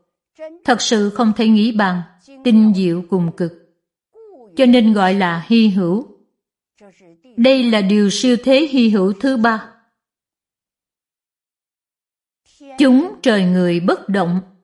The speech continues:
sanh ra từ biển thanh tịnh trí tuệ. Hai câu này là lời tán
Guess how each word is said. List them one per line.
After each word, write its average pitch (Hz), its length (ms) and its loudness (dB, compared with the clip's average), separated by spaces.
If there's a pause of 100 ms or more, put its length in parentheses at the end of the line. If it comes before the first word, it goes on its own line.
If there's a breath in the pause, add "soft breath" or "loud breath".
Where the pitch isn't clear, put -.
(420)
sanh - 460 -6
ra 320 140 2 (100)
từ 180 240 0
biển 180 440 0
thanh 254 300 2
tịnh 170 320 -2
trí 269 320 -4
tuệ. 165 300 -4 (760)
Hai 294 180 -2 (100)
câu 294 180 0
này 170 400 0 (360)
là 220 220 0
lời 185 320 2
tán 226 220 -2